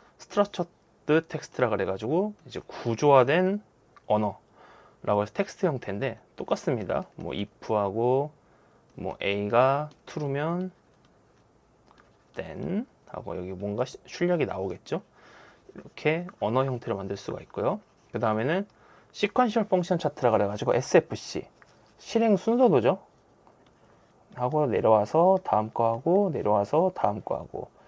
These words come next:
이 안에 또 어떠한 구조들이 있고요. 근데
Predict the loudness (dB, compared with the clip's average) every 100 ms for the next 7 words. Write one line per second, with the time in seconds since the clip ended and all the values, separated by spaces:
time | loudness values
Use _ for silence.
0 | _ _ -2 0 2 0 0 0 0 0
1 | -2 2 2 0 -4 -10 -10 -4 -2 0
2 | -2 -6 -8 -6 -8 -10 _ _ -20 _
3 | _ _ _ _ _ _ -4 4 4 4